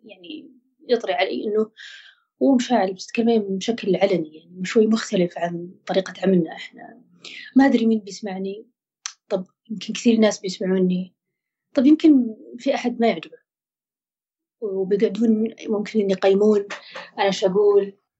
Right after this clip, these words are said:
يعني شوية زي ما قلت لك، شوية يخوف.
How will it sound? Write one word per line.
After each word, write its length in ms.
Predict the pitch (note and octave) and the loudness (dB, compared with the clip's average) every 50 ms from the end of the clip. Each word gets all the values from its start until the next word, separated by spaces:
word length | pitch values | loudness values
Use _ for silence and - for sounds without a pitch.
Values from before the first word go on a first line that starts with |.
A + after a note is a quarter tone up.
| _ _ _ | _ _ _
يعني 400 | D4 F4 F4 F#4 F4+ E4+ C#4 C4 A#3 G3 D#3+ D#3 D#3 - - - G#2+ - _ _ _ _ _ _ _ - _ _ _ _ _ _ _ _ _ _ _ _ _ _ _ - - D4 | 2 4 6 6 6 6 2 -2 -8 -8 -8 -10 -12 -16 -18 -20 -20 -20 _ _ _ _ _ _ _ -20 _ _ _ _ _ _ _ _ _ _ _ _ _ _ _ -12 -8 -2
شوية 420 | - - A4 A4 G4 F4+ E4 D4 | 2 4 6 6 6 6 4 4
زي 140 | C#4+ E4 F#4+ | 4 4 4
ما 80 | G4 | 4
قلت 200 | C#4+ C4+ B3+ - | 2 0 -2 -8
لك، 300 | D4+ D#4 - D#4 - B3 | -10 -10 -10 -10 -10 -10
شوية 340 | C4+ - - D#4+ D#4+ D#4 D4+ | -10 -6 0 2 2 2 2
يخوف. 400 | C#4+ B3+ - - C#4 - - - | 0 -2 -4 -4 -4 -4 -6 -10